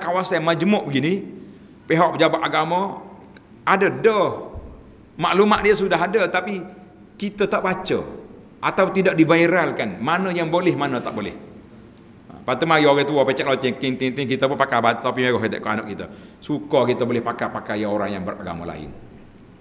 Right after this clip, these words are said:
Ha, pasal itulah kita kata, "Tuan-tuan, jangan bergembira dengan golongan yang mengatakan Tuhan ada anak." Dia kata, "Nabi Isa tak anak Tuhan." Ha, jadi jangan,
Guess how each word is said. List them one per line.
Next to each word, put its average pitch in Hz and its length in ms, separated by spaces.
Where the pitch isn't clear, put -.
Ha, - 100
pasal 127 220
itulah 147 200
kita 143 200
kata, 131 260
"Tuan-tuan, 139 320
jangan 147 300
bergembira 160 960
dengan 135 400
golongan 143 400
yang 127 160
mengatakan 127 400
Tuhan 123 320
ada 98 240
anak." 90 180
Dia 165 160
kata, 180 160
"Nabi 156 240
Isa 139 240
tak 160 160
anak - 80
Tuhan." 151 320
Ha, - 880
jadi 110 180
jangan, 143 240